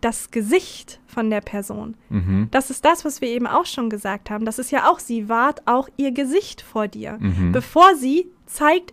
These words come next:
Speaker 1: wer sie wirklich ist.
Speaker 2: Gerade
Speaker 1: Das
Speaker 2: wenn
Speaker 1: heißt
Speaker 2: du wen kennenlernst vor einer Beziehung oder einer Datingphase, bist du ja eh sau, „Jo, ich zeig mich nur von der besten Seite“ und, ne?
Speaker 1: Genau, das heißt ja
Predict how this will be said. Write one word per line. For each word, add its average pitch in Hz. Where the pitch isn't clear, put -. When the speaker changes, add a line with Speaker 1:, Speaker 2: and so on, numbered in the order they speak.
Speaker 1:
wer 254
sie 294
wirklich 381
ist. -
Speaker 2:
Gerade 90
Speaker 1:
Das 92
Speaker 2:
wenn 95
Speaker 1:
heißt 196
Speaker 2:
du 98
wen 92
kennenlernst 95
vor 95
einer 92
Beziehung 95
oder 82
einer 82
Datingphase, 87
bist 85
du 87
ja 82
eh 87
sau, 85
„Jo, 87
ich -
zeig 90
mich 82
nur 92
von 87
der 85
besten 87
Seite“ 85
und, 80
ne? 110
Speaker 1:
Genau, 359
das -
heißt 381
ja 262